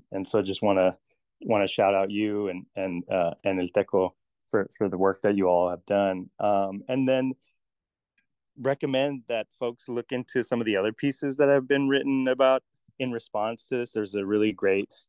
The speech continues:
uh, piece that was written by the, the compa Carlos Martinez and, and has a, a more of a public health sort of harm reduction approach to how we should be thinking about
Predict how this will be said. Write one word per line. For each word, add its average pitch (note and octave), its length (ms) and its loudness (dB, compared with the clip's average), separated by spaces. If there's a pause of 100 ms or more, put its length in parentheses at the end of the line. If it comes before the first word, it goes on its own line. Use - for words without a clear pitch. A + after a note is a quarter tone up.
(140)
uh, F#2 420 0 (320)
piece G#2+ 260 -6
that G2+ 160 2
was F#2+ 180 0
written G2 280 -4
by F2+ 260 0 (640)
the, F2+ 340 0
the G2+ 120 -2
compa G2 580 2 (160)
Carlos G2+ 300 -2
Martinez A2 680 -2 (200)
and, G2+ 260 0
and F#2 320 0 (1080)
has A#2 380 2
a, A#2+ 200 2
a A#2 160 -4
more B2+ 200 0
of G#2+ 100 -2
a G#2 60 -6
public A#2+ 420 -4
health G#2+ 380 -4
sort A2 240 -8
of G2 260 -6
harm A2 220 -2
reduction G#2 540 -6
approach G2+ 600 -4
to G2 380 -4 (380)
how A#2+ 140 2
we A2+ 120 0
should - 140 -18
be F#2 80 -10
thinking A#2+ 320 -2
about A2 240 2